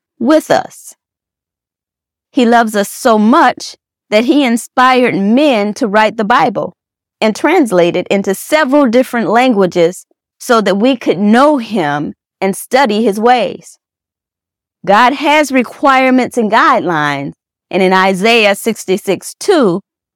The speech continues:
God says, "This is the type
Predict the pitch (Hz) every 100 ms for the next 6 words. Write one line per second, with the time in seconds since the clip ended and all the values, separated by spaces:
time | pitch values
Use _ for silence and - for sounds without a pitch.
0 | 175 214 269 285 269 - - 233 165 143
1 | 151 - _ _ _ - 175 302 392 381
2 | - - 254 269 254 262 220 269 220